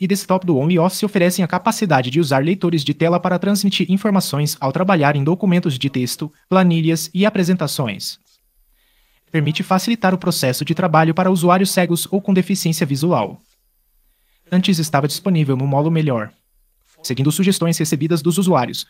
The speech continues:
os desenvolvedores do OnlyOffice fizeram algumas melhorias, como a capacidade de usar a guia para botões OK e cancelar nas caixas de diálogo da interface e,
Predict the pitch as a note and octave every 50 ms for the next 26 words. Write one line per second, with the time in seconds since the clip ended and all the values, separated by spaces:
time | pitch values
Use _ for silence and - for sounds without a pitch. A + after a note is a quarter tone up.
0 | _ - F3 D3 D3+ F#3+ F#3+ G3+ G3+ G#3 G3+ G3 E3 F#3 F3 D#3 - D3 C#3+ D#3+
1 | F#3 F3 D#3+ E3+ - - F#3 - D#3 C#3+ E3 F3+ F3+ E3+ C#3 F3 G3+ G3 - F3
2 | F3 F3 D#3+ B2+ B2+ C3+ C3+ - - _ _ _ - F#3 F#3 E3+ - F3+ - G3
3 | F#3+ - F#3 D3+ D3 D3 D3 D#3 F#3 E3 F3 E3+ D#3+ B2+ C3+ D#3 - F#3 F#3 F3+
4 | F3+ - E3+ F3+ F3+ - - - C#3+ - D3+ D#3 D#3+ D#3+ _ D#3+ - F#3 F3+ F3+
5 | F#3+ F3+ E3 E3+ F#3 F#3 - - F3+ E3+ - F#3 D3+ D3 D#3 C3+ D#3 E3 E3 F3
6 | F3+ F3+ F#3 F3 F3 F#3 G3 F#3 F3+ - D3+ D3+ - - D#3 - G3+ A3 A#3